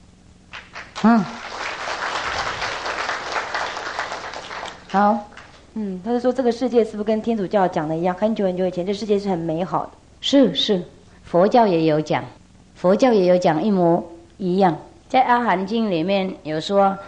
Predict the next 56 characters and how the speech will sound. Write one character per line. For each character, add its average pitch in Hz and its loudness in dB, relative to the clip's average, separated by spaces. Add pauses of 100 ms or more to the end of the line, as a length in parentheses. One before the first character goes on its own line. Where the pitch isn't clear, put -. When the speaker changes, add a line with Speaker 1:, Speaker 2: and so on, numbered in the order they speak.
(600)
Speaker 1:
我 170 0
们 170 2
娑 214 0
婆 160 2
世 175 -2
界 190 2
好 175 4
久 151 0
好 156 2
久 123 -4
开 208 -2
天 214 2
地 214 0
的 160 0
时 156 -2
候， 196 2 (520)
也 170 2
不 175 4
是 262 2
开 254 2
天 247 4
地 254 0
的 185 2
时 - -4
候 170 0
了， 143 -2 (360)
好 - 0
久 175 4
也 175 4
刚 226 2
刚 220 4
那 233 2
个 196 2 (140)
成 170 -2
这 208 0
个 180 0
地 220 0
球 147 0
了 147 0
以 143 -2
后 160 -2
啊， 135 -4 (600)
就 240 -2
有 196 4
很 156 0
多 180 4
光 208 2
亮 202 2
的 151 0
众 190 -2
生 190 0
来 143 0
这 160 0
里 147 2
住 170 0
啊， 135 -2